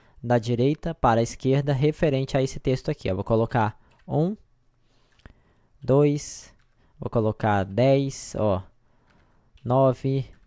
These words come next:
oito e assim vai. Então, o left é da esquerda para a direita e o right é da direita para a esquerda. Então, o que eu queria falar sobre o método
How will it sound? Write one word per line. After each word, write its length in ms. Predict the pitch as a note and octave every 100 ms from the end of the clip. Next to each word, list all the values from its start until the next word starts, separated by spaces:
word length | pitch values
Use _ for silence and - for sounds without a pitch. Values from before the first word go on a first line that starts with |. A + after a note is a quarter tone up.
| _ _ _ _ _ _ -
oito 580 | - B2+ C3 B2+ - C3
e 140 | B2
assim 300 | C3 - C3+
vai. 220 | C3 G2+ G#2
Então, 360 | G#2 B2+ D#3 - - - - _ -
o 120 | D3
left 520 | D3 C3 A#2+ - -
é 80 | A#2+
da 220 | A2 A2+
esquerda 480 | A2 - - A2 G#2+
para 220 | - G#2+
a 40 | G#2+
direita 680 | C#3 D3+ D3+ E3 - F3+ -
e 140 | D#3
o 100 | E3
right 400 | D3 B2 C3 - -
é 100 | C3
da 140 | C3
direita 480 | C3 D3+ B2 A#2+ C3+
para 360 | - G#2+ G#2+ -
a 140 | A2 A#2
esquerda. 420 | - - E2+ G2
Então, 160 | C3
o 60 | D#3
que 100 | F#3+
eu 80 | F3+
queria 240 | E3+ E3
falar 320 | - D3 B2
sobre 300 | A#2 C3 A#2+
o 20 | A#2+
método 420 | A2 - G#2+